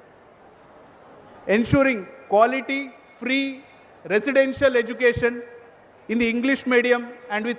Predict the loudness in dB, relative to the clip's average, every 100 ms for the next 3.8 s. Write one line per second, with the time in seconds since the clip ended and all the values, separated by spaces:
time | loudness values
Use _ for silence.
0 | -4 -4 2 0 0 -6 -6 -10 -20 -20
1 | -20 -20 -8 2 4 4 0 -4 -6 -8
2 | -14 -20 -20 _ _ _ _ _ _ _
3 | -10 -4 2 2 2 -4 -8 -10